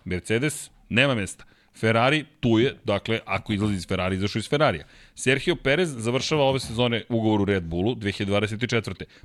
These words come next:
Maxu ističe dve hiljade dvadeset i osme. Da li Red Bull želi Carlosa Sainza u svojim redovima? Da li je to rešenje koje će sedeti, to je čovek koji će sedeti uz Maxa Verstappena dve hiljade dvadeset pete i šeste?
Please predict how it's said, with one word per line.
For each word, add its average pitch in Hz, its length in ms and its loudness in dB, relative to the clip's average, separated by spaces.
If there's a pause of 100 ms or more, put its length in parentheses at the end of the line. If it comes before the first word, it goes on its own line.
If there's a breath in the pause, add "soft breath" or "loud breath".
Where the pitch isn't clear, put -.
(100)
Maxu 117 380 -2
ističe 117 280 -6
dve 110 140 -2
hiljade 123 280 -4
dvadeset 107 460 -2
i 120 60 0
osme. 104 320 -2 (380 soft breath)
Da 92 280 0
li 139 260 -2
Red 113 320 -2
Bull 104 400 2 (320 loud breath)
želi 120 420 0
Carlosa 110 500 -4
Sainza 101 440 -4
u 87 180 -6
svojim 101 300 -2
redovima? 76 420 -6 (260 soft breath)
Da 101 160 4
li 113 100 0
je 120 60 -2
to 143 200 0
rešenje 151 480 -2 (220 soft breath)
koje 123 180 2
će 110 140 -4
sedeti, 156 500 -4
to - 160 -2
je 143 60 0
čovek 143 300 0
koji 123 140 -4
će - 80 -12
sedeti 135 320 -2
uz 113 140 -4
Maxa 120 300 0
Verstappena 113 580 -2
dve 104 160 -4
hiljade 110 160 -2
dvadeset 110 340 -2
pete 104 300 -2
i 87 40 -6
šeste? - 380 -10